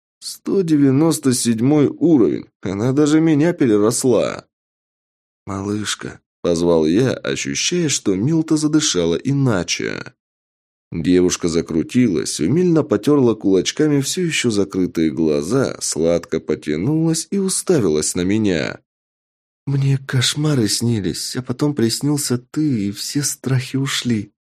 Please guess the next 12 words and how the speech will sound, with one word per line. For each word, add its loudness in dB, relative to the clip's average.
промурлыкала 2
она -4
низким -2
спросонья 0
голосом, -2
отчего 0
у 4
меня 2
в -2
штанах -4
тесно -2
стало. -2